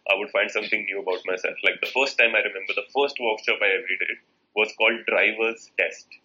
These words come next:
So basically, you answer these sixty questions, and by the end, you will be, you know, you will get a profile, which would be one of the four. Either you're a perfectionist,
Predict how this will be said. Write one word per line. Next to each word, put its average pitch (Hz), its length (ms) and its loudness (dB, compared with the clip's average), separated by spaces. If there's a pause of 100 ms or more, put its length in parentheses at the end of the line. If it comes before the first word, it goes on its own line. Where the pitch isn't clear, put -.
(260)
So 107 140 -6
basically, 110 340 0
you 117 240 0
answer 101 340 2
these 110 180 -6
sixty - 340 -4
questions, 95 440 -4
and 101 160 2
by 98 120 6
the 101 140 2 (120)
end, 95 140 0 (100)
you 101 160 -10
will 107 120 0 (480)
be, 107 520 6 (220)
you 107 80 2
know, 101 180 0
you 104 160 0
will 107 200 2
get 107 120 6
a 120 140 0
profile, 90 520 0
which 101 200 -8
would 101 180 -10
be 113 120 2 (100)
one 104 160 4
of 113 180 0
the 107 60 -2 (100)
four. 90 180 -4 (360)
Either 104 220 2
you're 117 180 4
a 117 80 -4
perfectionist, - 920 -4